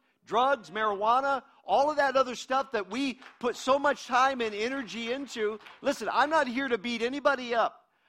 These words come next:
I'm just saying that if there's anything in our life that we got that's pulling us down, weighing us down, we need to get rid of it and get filled with the Holy Spirit.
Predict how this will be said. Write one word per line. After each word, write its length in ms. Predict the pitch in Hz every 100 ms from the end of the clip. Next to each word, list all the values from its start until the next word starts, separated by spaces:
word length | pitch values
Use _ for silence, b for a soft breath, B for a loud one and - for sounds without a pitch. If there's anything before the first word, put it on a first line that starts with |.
| b
I'm 200 | - 269
just 180 | 277 247
saying 280 | 262 247 208
that 200 | 185 185
if 200 | 214 -
there's 240 | 262 254
anything 520 | 233 320 339 247 330 302
in 100 | 269
our 180 | 269
life 320 | 262 254 226 165
that 160 | 208 190
we 220 | 208 294
got 380 | 269 262 208 -
that's 220 | 202 -
pulling 520 | - - 339 349 349 311
us 160 | 285
down, 340 | - 247 208 151 B -
weighing 500 | 185 254 330 339 311
us 180 | 285
down, 380 | - 277 269 185 B B
we 300 | 175 302 339
need 320 | 302 302 294
to 80 | 240
get 200 | 240 233
rid 280 | 208 302 370
of 160 | 311 175
it 160 | 185 160
and 120 | 190
get 180 | 202 190
filled 240 | 220 233
with 100 | 196
the 100 | 185
Holy 240 | 180 196 214
Spirit. 480 | - 170 139 190